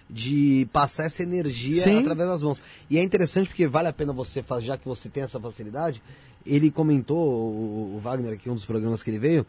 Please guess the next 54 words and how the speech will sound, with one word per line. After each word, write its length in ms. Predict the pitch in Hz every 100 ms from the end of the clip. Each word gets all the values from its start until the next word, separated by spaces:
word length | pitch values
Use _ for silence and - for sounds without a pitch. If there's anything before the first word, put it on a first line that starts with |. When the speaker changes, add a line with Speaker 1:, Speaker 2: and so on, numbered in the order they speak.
| - - - -
Speaker 1:
sobre 340 | - 151 156
você 320 | 160 151 - 175
fazer 300 | 165 135 165
isso 120 | -
dentro 240 | 185 190
da 100 | 185
sua 240 | 170 - -
casa. 360 | - 143 123 120
Você 240 | 120 151
Speaker 2:
Sim. 60 | 135
Speaker 1:
passa 180 | 143 175
energia 320 | 175 143 147
com 120 | 151
as 100 | 147
mãos, 160 | 120 175
vamos 120 | 165 151
supor, 180 | 151 - - -
na 160 | 127 131
cama 360 | - 175 160
que 100 | 147
você 220 | 143 131 135
dorme, 420 | 123 147 165 160
Speaker 2:
É, 220 | 170 160
eu 280 | 156 151 143
dei 140 | 160
Speaker 1:
no 80 | 151
Speaker 2:
uma 80 | 143
Speaker 1:
ambiente 300 | 151 165 175
Speaker 2:
dica, 120 | 143
Speaker 1:
que 60 | 127
você 60 | 127
Speaker 2:
Tânia, 140 | 127
foi 80 | 147
o 20 |
Speaker 1:
dorme. 160 | 156 151
Speaker 2:
seguinte, 400 | 143 156 139 -
pra 160 | 160
quem 200 | 151 175
Speaker 1:
Hum, 40 | 185
Speaker 2:
mexe 240 | 156 143
Speaker 1:
você 60 | 131
Speaker 2:
com 80 | 101
saídas 380 | 113 131 123
Speaker 1:
vive. 100 | 120
Speaker 2:
do 60 | -
corpo 420 | - 131 117 - 101 - - -
e 60 | 233
também 380 | - 202 220 165
gosta 320 | 147 151 139
da 120 | 127
parte 340 | - 131 -
de 80 | 120
energia, 500 | 110 104 113 139 113
né? 200 | 120 139